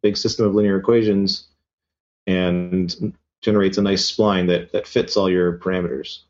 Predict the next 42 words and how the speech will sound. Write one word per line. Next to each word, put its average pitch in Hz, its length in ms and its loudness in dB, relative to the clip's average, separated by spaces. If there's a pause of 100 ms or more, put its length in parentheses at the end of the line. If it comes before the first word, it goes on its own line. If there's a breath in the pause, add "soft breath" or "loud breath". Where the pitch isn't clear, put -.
(120)
Um, 82 320 -8 (1160 soft breath)
so 135 340 2
yeah, 131 180 4
so 123 160 -2
we 123 100 4
have 131 200 -2
that 120 160 2
now. 98 140 -2
So, 110 500 0 (120)
uh, 101 500 -2 (360)
and 117 140 -2
actually 127 340 0
I 127 80 2
had, 131 260 0
well, 131 280 2
I, - 320 0
I 170 100 4
started 170 420 0
the 113 120 2
implementation. 98 840 -4 (180)
I 107 100 -2
thought 117 180 0
this 113 160 -2
would 107 100 -2
be 104 100 -2
cool. 101 520 -2 (140)
Um, 95 480 -2 (560)
and 104 80 0
I 104 80 2
got 123 200 4
about 110 200 2
halfway 104 640 2
and, 95 260 0
and 95 160 -2
sort 98 160 0
of 90 200 -2
got 101 220 0
really 107 180 2
confused 95 480 -2
and 98 120 -2
gave 101 140 2
up 90 180 -4